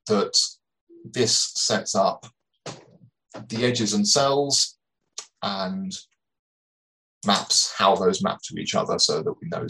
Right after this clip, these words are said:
where players can draw lines between two of them. And it includes then effectively the cells per player, which effectively is the score, how many cells that player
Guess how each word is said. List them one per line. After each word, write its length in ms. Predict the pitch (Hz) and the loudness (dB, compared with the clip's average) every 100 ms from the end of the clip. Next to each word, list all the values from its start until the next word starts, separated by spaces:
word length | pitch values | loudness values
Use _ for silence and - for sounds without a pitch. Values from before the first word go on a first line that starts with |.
| - - | -4 -2
where 340 | 98 80 - - | 2 4 4 0
players 240 | - 78 78 | -2 0 0
can 140 | 95 | -4
draw 180 | 90 90 | -2 -2
lines 680 | 92 85 85 82 73 - - | 0 -2 -4 -2 -2 -2 -6
between 320 | - - 85 | -8 -6 -6
two 260 | 90 - 85 | -4 -4 -6
of 140 | 85 | -6
them. 100 | - - - - _ _ _ _ - - - | -8 -12 -14 -20 _ _ _ _ -10 -8 -2
And 100 | - | 0
it 80 | - | 0
includes 720 | 120 165 151 139 127 - - _ - | 2 6 6 6 2 0 -6 _ 0
then 120 | 101 | 0
effectively 580 | 104 135 - 95 98 95 | 2 0 -2 -4 -4 -2
the 220 | 92 - - - _ _ _ | -6 -8 -14 -20 _ _ _
cells 400 | - 139 113 104 | 0 4 4 2
per 120 | - | -2
player, 460 | - - 117 92 85 | -4 2 4 6 2
which 180 | - 107 | -2 -2
effectively 540 | 101 - - - 92 | 0 -2 -2 -4 -4
is 140 | 85 - | -4 -2
the 80 | |
score, 400 | 90 - 87 87 - | -2 -2 -2 -4 -6
how 140 | - 95 | -4 -4
many 200 | - - | -4 -6
cells 360 | - - 90 | -6 -4 -4
that 160 | - - | -6 -8
player 380 | 117 - 50 | -4 -4 -4